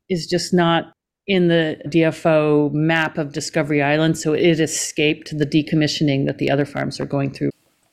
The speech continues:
This risk to all the salmon in this area has been removed.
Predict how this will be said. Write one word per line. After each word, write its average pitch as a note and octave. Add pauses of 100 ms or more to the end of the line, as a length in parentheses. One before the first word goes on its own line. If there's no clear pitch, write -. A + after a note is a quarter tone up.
(140)
This A3
risk G#3+
to F3+
all F#3
the F#3
salmon F3
in D3+
this C#3+
area D3+
has D#3
been D#3
removed. D3